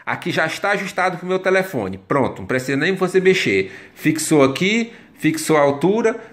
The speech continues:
Você vai meter o telefone, não encaixando o telefone aqui. Você enfia o telefone assim, ó,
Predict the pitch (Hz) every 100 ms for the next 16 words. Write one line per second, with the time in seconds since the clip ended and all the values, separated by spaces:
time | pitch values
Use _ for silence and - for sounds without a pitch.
0 | - 123 156 143 147 147 151 143 143 143
1 | 135 139 135 131 151 208 208 - 185 -
2 | - 160 156 156 143 139 143 139 - 123
3 | 123 139 135 - 151 156 147 143 139 139
4 | 151 - - 147 113 92